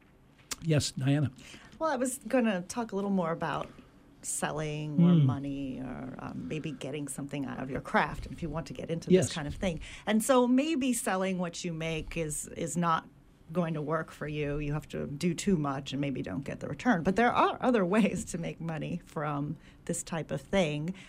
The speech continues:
Speaker 2: Um, a lot of people design patterns. And Ravelry, which was this, uh,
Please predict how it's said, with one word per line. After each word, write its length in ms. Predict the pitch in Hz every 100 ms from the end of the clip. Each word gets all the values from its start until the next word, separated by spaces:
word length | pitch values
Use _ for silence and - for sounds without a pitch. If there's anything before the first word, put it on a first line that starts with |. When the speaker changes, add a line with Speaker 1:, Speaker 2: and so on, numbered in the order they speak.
| -
Speaker 2:
Um, 420 | - 165 156 160 170 - -
a 80 | -
lot 200 | 170 254
of 160 | 330 -
people 500 | 214 190 180 170 175
design 500 | 214 220 311 240 143
patterns. 640 | - 262 - - - - - - - -
And 540 | 185 175 165 160 156 -
Ravelry, 580 | 160 185 196 170 151 160
which 200 | 180 170
was 120 | 156 151
this, 260 | 156 156 -
uh, 220 | 165 147